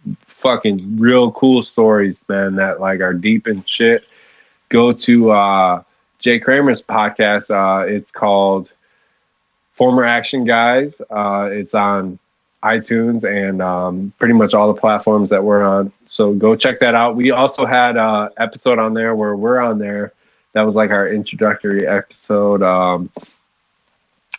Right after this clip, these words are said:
so yeah, check that out. Uh, definitely fucking cool. Um,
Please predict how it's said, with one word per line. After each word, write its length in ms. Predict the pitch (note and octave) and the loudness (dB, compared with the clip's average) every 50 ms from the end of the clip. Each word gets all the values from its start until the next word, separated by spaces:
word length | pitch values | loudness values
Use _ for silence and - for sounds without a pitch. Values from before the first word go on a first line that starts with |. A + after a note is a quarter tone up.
| - - | -20 -20
so 140 | _ - B2 | _ 0 2
yeah, 220 | B2+ C#3+ D3 C3+ - | 4 4 4 2 -2
check 260 | - - B2+ B2 - | -2 -2 -2 0 2
that 180 | - D3+ C#3 C3 | 2 2 2 4
out. 340 | C3 C3+ C#3 C#3+ - - - - | 4 4 2 2 0 -2 -2 0
Uh, 420 | A#2 A#2 A2+ A2+ A2+ G#2+ G#2+ F#2+ - _ _ _ _ _ _ _ _ _ _ _ _ _ _ _ _ _ _ _ _ _ | 2 2 4 4 2 2 0 -2 -6 _ _ _ _ _ _ _ _ _ _ _ _ _ _ _ _ _ _ _ _ _
definitely 400 | - C3+ C3 B2+ C3 B2+ A#2+ A#2 | 0 0 2 2 2 0 0 0
fucking 400 | - B2+ B2 A#2 A#2+ A#2 A2+ G#2 | 0 0 0 0 0 -2 -4 -4
cool. 480 | - - C3 B2+ C3 C#3 C#3+ C#3+ C3 - | 0 2 2 4 4 4 2 2 0 -2
Um, 500 | B2+ A#2+ A#2 A#2 A2+ A2 G#2+ G#2 G2+ | -2 0 0 0 0 0 -2 -4 -6